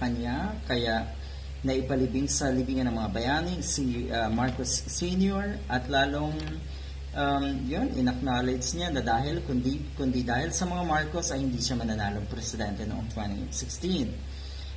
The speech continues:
So sana tuloy-tuloy, okay? Maging consistent ka na lang. Sabihin mo lahat ng, ng tama, sabihin mo lahat ng totoo, pati yung mga bagay na ganito, dahil baka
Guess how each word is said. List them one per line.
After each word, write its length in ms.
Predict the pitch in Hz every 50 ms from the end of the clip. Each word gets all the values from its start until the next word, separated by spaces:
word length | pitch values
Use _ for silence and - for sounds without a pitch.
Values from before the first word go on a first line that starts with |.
| - - -
So 160 | - - 233
sana 320 | - 285 285 302 - 311 262
tuloy-tuloy, 1040 | - 285 262 285 269 247 294 277 277 294 277 247 170 127 120 - - - - -
okay? 400 | - 175 175 - - 214 220 233
Maging 400 | 247 240 240 233 233 247 233 233
consistent 800 | 240 247 226 196 - - 254 - - - - 240 233 214 - -
ka 80 | 240 233
na 160 | 220 208 202
lang. 320 | 196 180 131 113 110 - - - - - - - -
Sabihin 560 | - - - 214 190 196 214 202 214 220 208
mo 80 | 202 202
lahat 480 | 190 185 175 175 202 202 196 196 -
ng, 320 | 190 180 175 165 160 151 170
ng 160 | 175 175 175 175 185
tama, 480 | 170 165 160 160 156 175 214 233 -
sabihin 480 | - - 196 185 170 180 175 185 185 180
mo 80 | 175
lahat 400 | 170 170 165 165 180 185 180 190
ng 240 | 185 175 180 180 180
totoo, 560 | - 170 160 147 143 147 160 185 240 294 - - - - - - - - - - - - -
pati 320 | 180 185 190 196 190 190
yung 160 | 190 190 185
mga 160 | 180 180 175
bagay 320 | 170 165 165 160 165 165 165
na 160 | 165 160 151
ganito, 480 | 156 156 151 151 147 151 160 160 180 185
dahil 320 | 185 180 180 190 190 190 190 - - - - - - - - - -
baka 400 | - 233 247 247 240 - 247 233